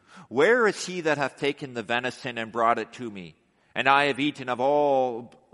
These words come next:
before thou camest, and have, and have blessed him. Yea, and he shall be blessed."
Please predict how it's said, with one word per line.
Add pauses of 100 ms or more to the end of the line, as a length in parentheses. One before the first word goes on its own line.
before
thou
camest,
and
have, (880)
and
have
blessed
him. (760)
Yea, (280)
and
he
shall (180)
be (160)
blessed."